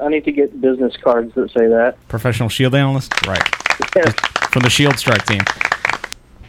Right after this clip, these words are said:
Speaker 2: So, Thomas, <laughs> we were talking, uh, this week, of course, about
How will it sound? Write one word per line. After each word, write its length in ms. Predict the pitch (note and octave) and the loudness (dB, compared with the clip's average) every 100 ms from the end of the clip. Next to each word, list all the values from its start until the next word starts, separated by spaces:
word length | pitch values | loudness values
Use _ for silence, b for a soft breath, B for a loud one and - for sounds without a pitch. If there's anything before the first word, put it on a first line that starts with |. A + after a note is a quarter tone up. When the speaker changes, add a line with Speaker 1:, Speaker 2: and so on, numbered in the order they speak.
| - | -12
Speaker 2:
So, 180 | - F3 | -2 0
Thomas, 640 | G3+ G3+ B2+ G2+ - - | 2 2 2 2 0 0
<laughs> 340 | - - - - | -6 -12 -6 2
we 60 | |
were 80 | C#3+ | 2
talking, 500 | - D#3+ D3 D3 C3+ | 4 2 2 2 4
uh, 360 | A#2+ A2 G#2 E2 - - - - | 4 4 2 0 -8 -20 -20 -4
this 260 | B2+ C#3 | 0 0
week, 220 | A#2+ A#2 A2+ | 2 0 0
of 100 | - | -2
course, 280 | A#2 A2 | 0 0
about 320 | G2+ G2+ F#2+ | 0 2 0